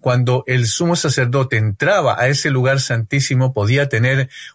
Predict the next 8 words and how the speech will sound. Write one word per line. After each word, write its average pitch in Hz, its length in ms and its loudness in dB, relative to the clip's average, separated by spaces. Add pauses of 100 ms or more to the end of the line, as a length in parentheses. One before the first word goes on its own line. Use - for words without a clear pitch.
un 131 180 4
contacto, 127 800 0
una 127 260 2
relación 120 680 0
con 110 180 0
el 98 100 2
Dios 110 220 2
verdadero 104 560 0